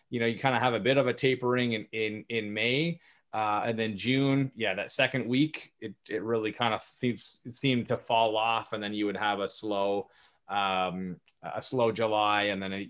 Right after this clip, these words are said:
generally an even slower August. I mean, a lot of, like, you know, any of the factories, a lot of factories would shut down for the month of August, right?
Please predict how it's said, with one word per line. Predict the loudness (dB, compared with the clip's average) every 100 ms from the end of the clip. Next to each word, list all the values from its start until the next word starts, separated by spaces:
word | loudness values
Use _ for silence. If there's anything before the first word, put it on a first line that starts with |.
| -4
generally | 2 4 6 4 4
an |
even | 0 -2 -4
slower | -4 0 4 4 4
August. | 4 4 2 -2
I | -2
mean, | 0
a | 0
lot | 4 6 6
of, | 4 2
like, | 2 2 -2 _ _ _ _ _ _ _ -20 -20 -20 -20 -6
you | 0 0
know, | 0 2
any | 6
of | 6
the | 6
factories, | 2 0 0 -2 -2 0
a | 2
lot | 2
of | 2
factories | 0 0 2 0 0
would | -4 -4
shut | -2 0 0 0
down | 0 0 -2
for | -4 -4 -2
the | -4
month | -6 -6
of | -4
August, | 0 0 0 -8 -16 -16 -20 _ _ _ _ _ _ _ -4
right? | 0 0 -2